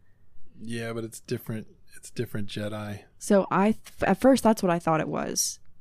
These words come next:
Speaker 2: And then when you look at it, it's, looks like him.
Speaker 1: Yeah, Masamida shouldn't,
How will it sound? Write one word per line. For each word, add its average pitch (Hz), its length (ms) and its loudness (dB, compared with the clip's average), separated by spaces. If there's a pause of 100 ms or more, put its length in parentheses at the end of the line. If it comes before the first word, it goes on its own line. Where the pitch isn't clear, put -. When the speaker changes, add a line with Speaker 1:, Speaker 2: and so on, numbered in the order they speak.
(280)
Speaker 2:
And 196 140 4
then 196 80 4
when 196 140 4
you 185 100 4
look 208 280 4
at 165 200 2
it, 160 180 0 (240)
it's, - 520 2 (340)
looks 180 540 0
like 165 220 2
him. 180 480 0 (140)
Speaker 1:
Yeah, 123 160 -10
Masamida 117 580 -6
shouldn't, 113 440 -8